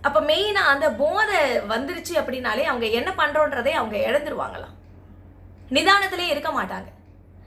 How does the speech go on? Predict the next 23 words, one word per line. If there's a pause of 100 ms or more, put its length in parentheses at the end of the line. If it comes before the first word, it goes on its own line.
(140)
எனக்கு
தெரிஞ்சு
அந்த
போதையை
தடை
பண்ணிட்டோம்
அப்படின்னா (200)
முக்காவாசி
குற்றங்கள்
வந்துட்டு (120)
குறைஞ்சிருங்க. (1900)
பெரும்பாலான
கொலைகள்,
கொள்ளைகள்
நடப்பதற்கு
காரணம்
என்னன்னா (100)
போதை (300)
டைம்ல
தான். (840)
தண்ணி
அடிச்சிருந்தானுங்க,
வெட்டிட்டு